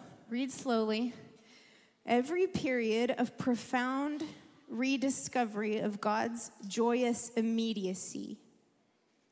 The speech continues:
is a period of emergence of this amazing group of interknittedness of God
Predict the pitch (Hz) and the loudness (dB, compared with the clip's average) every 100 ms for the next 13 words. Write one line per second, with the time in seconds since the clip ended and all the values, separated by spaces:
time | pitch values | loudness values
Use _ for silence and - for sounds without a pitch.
0 | _ - _ - - 226 240 254 - 277 | _ -20 _ -20 -4 2 2 2 0 -2
1 | 285 277 247 240 247 233 240 254 285 277 | 0 0 2 2 4 4 2 0 -2 -2
2 | - 233 202 233 - 233 220 220 220 247 | -2 -4 0 -2 0 0 0 0 -2 -2
3 | 269 269 269 277 269 254 214 196 190 - | -2 -2 -4 -2 -2 -4 -2 -2 -4 -8
4 | - - - _ _ _ _ 220 208 - | -18 -20 -20 _ _ _ _ -4 -4 0
5 | 247 240 285 269 254 240 226 208 196 180 | 0 0 -2 -2 2 2 2 0 -4 -4
6 | 202 - 202 185 - 190 208 233 247 | -6 -6 -6 -6 -4 -2 0 0 -2